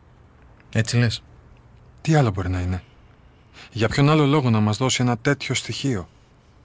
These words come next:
Speaker 2: Όποιος και να είναι, θέλει να μας τραβήξει κάπου.
Speaker 1: Ίσως και να έχεις δίκιο.
Speaker 2: Ίσως; Με όλα αυτά που έχουμε ζήσει ως τώρα, έχεις αμφιβολίες;
Speaker 1: Κοίτα, Wesley, ό,τι και να είναι,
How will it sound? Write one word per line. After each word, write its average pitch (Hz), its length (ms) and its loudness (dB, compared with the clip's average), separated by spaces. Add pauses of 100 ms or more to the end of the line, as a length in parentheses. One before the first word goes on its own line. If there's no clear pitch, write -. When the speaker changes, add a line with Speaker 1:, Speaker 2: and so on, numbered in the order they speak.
(720)
Speaker 2:
Όποιος 123 320 -2
και - 80 -2
να 110 140 4
είναι, 117 240 2
θέλει 113 260 -4
να 113 100 4
μας 107 180 2
τραβήξει 107 420 -4
κάπου. 101 360 -4 (880)
Speaker 1:
Ίσως - 320 0
και 107 80 -2
να 104 80 2
έχεις 95 180 -2
δίκιο. 85 260 -8 (420)
Speaker 2:
Ίσως; 117 520 0 (920)
Με 127 100 0
όλα 143 120 4
αυτά 147 180 0
που - 80 -4
έχουμε 143 200 4
ζήσει 131 240 2
ως 123 100 0
τώρα, 135 200 2
έχεις - 160 0
αμφιβολίες; 95 720 0 (500)
Speaker 1:
Κοίτα, 98 240 -6
Wesley, 85 260 -10 (1200)
ό,τι 151 240 0
και 135 120 -2
να 110 140 2
είναι, 101 300 0